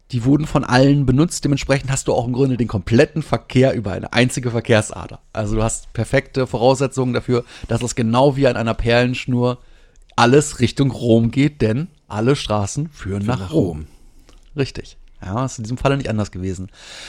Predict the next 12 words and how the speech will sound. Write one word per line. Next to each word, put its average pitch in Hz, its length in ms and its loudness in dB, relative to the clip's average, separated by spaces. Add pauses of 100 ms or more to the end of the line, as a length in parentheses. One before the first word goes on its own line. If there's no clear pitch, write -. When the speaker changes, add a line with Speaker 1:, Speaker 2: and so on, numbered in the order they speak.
(160)
Speaker 1:
So, 127 180 2
und 117 240 0
diese 123 220 0
Krankheit 147 560 0
hat 131 160 0
sich 147 120 -6
tatsächlich 139 440 0
dann 135 140 2
auch 123 100 0
in 123 60 -4
der 123 80 2
Folgezeit 139 640 0